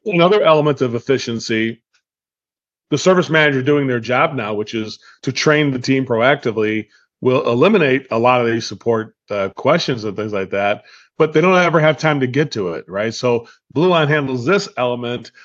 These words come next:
while they're able to be the proactive element now and be an actual manager where they can, instead of just talking to machines and finding cross-reference parts, they can actually manage the people and have that relationship with their own techs and talk about the things that the human side of it,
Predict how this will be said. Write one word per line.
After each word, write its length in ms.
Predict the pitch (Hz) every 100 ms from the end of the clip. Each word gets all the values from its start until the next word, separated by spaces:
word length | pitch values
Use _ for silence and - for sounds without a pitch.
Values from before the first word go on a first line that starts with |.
| _
while 120 | 131
they're 160 | 151 180
able 240 | 156 147
to 80 | 143
be 140 | 139
the 100 | 131
proactive 720 | 127 - 180 156 120 - 123 113
element 400 | 117 113 117 110
now 240 | 110 110
and 100 | 123
be 140 | 180
an 140 | 175 -
actual 340 | 151 - 135
manager 480 | 143 202 143 117 120
where 120 | 117
they 120 | 120
can, 360 | 113 123 120 117 - _ _
instead 280 | 131 202 170
of 80 | 151
just 160 | 151
talking 380 | - 151 147 135
to 60 | 127
machines 600 | 120 - 151 147 143 120
and 100 | 127
finding 300 | 131 123 120
cross-reference 560 | 120 117 - 101 104
parts, 460 | - 175 165 160 - _ - _
they 80 | 165
can 160 | 160 170
actually 300 | 160 - 147
manage 320 | 143 143 123
the 80 | 120
people 640 | - 180 180 123 120 -
and 80 | 123
have 180 | 131 120
that 140 | 127
relationship 720 | 117 120 131 147 135 123 127 -
with 100 | 104
their 120 | 110
own 160 | 113 113
techs 480 | 151 143 - - - _ _ _
and 180 | 123 120
talk 240 | 139 127
about 380 | 123 120 120 -
the 80 | 117
things 400 | 131 123 120 104
that 180 | 110 104
the 60 |
human 360 | 117 202 233 139
side 300 | 123 107 107
of 100 | 107
it, 240 | 110 110